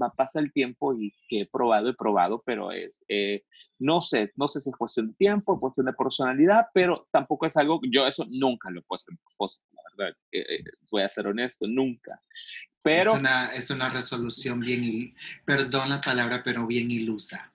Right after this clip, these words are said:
Speaker 2: porque
Speaker 1: Entonces,
Speaker 2: si no
Speaker 1: básica, hashtag básica.
Speaker 2: Basi-, ba-, basic, pero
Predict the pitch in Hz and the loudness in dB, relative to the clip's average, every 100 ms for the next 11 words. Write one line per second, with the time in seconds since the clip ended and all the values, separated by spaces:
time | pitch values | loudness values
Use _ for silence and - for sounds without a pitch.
0 | _ _ 143 123 131 123 120 - 117 110 | _ _ -6 -2 -2 -2 -4 -4 -4 -2
1 | 113 113 151 117 151 135 165 131 - 92 | -2 0 2 4 6 6 4 2 2 -2
2 | 95 - 139 - 143 113 123 127 147 139 | 0 2 2 4 0 2 2 2 4 4
3 | 127 123 - 139 202 - 135 - - 135 | 2 -2 0 0 2 0 -2 -4 2 4
4 | 135 143 - 131 147 139 139 - 117 - | 4 0 -4 4 6 6 4 -4 -12 -14
5 | - - 180 185 - 160 202 139 131 - | -18 -10 -2 0 2 6 6 6 2 -2